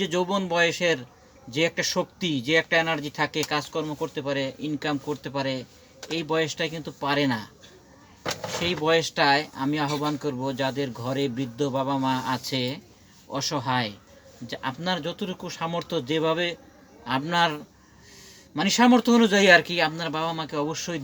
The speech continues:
দেখবেন। তাদের এই বৃদ্ধ বয়সে, তাদের শেষ বয়সে তাদেরকে সান্ত্বনা, শান্তি, একটু আরাম আয়েশ, তাদের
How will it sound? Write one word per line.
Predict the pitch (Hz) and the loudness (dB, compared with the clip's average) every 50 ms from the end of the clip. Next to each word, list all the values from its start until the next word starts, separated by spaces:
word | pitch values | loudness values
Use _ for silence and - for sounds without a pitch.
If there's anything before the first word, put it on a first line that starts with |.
| 147 | 2
দেখবেন। | 151 131 127 127 151 147 143 131 110 - - - - - - - - - - - | 2 2 2 0 2 2 2 2 -2 -4 -10 -20 -20 -20 -20 -20 -20 -14 -8 -6
তাদের | 139 139 160 160 160 | -4 -2 0 0 0
এই | 165 143 | -2 -2
বৃদ্ধ | 143 156 143 139 165 151 135 151 | -2 -4 -2 0 0 0 2 2
বয়সে, | 156 156 151 - 175 165 143 131 113 - - - - - - - - - | 2 0 0 0 2 2 2 2 0 -4 -10 -20 -20 -20 -20 -20 -10 -6
তাদের | 143 143 143 165 147 135 - | -4 -2 0 -2 -2 -2 0
শেষ | - 180 190 170 156 160 151 | 0 0 2 0 0 0 0
বয়সে | 165 170 175 175 160 - 190 185 160 131 107 - - - - - - - - - - - - - - - - - - - - - | 2 4 4 4 4 2 4 4 4 4 2 -2 -8 -18 -20 -20 -20 -20 -20 -20 -20 -20 -20 -20 -20 -20 -20 -20 -20 -20 -14 -10
তাদেরকে | 135 131 143 160 151 - 170 147 - | -8 -4 -4 -4 -4 -4 -4 -6 -4
সান্ত্বনা, | 165 165 165 - - 160 160 160 151 143 143 147 - - - | -4 -6 -6 -4 -4 -2 0 0 0 0 -2 -4 -8 -10 -4
শান্তি, | - 151 160 175 143 - - 190 175 151 131 120 120 - - - - - - - 170 | 0 0 0 0 0 -2 0 0 0 0 -2 -2 -6 -10 -18 -20 -20 -16 -10 -8 -8
একটু | - - - 175 160 147 160 | -8 -6 -2 2 4 6 6
আরাম | 165 170 170 165 156 156 | 6 6 4 4 4 4
আয়েশ, | 160 160 165 160 135 - - - - - - - - - - - - - - - - - - - - | 6 4 4 2 0 -2 -4 -6 -8 -14 -20 -20 -20 -20 -20 -20 -20 -20 -20 -20 -20 -20 -20 -10 -8
তাদের | 143 143 147 170 | -6 -2 -2 -2